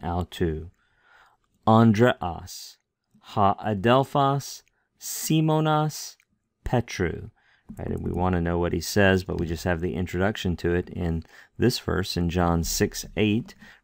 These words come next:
right? Prior to this, Jesus has asked, "Where are we gonna get food to feed this large crowd?" And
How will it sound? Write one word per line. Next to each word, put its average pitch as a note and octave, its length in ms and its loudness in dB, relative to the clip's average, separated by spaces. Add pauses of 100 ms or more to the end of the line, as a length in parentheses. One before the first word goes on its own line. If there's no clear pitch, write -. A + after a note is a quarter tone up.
right? F#2 200 -2 (140)
Prior F#2+ 340 4
to G2+ 100 4
this, G2+ 240 2
Jesus F#2+ 500 -4
has F#2 160 -4
asked, F#2 340 -4
"Where G2 120 2
are G#2+ 40 0
we A2+ 120 0
gonna A2 260 -2 (420)
get G#2 180 0
food D#3 340 2
to F2+ 80 0
feed G#2+ 220 2
this F#2+ 200 0
large G2+ 280 2
crowd?" A#2+ 360 2
And F#2 180 -2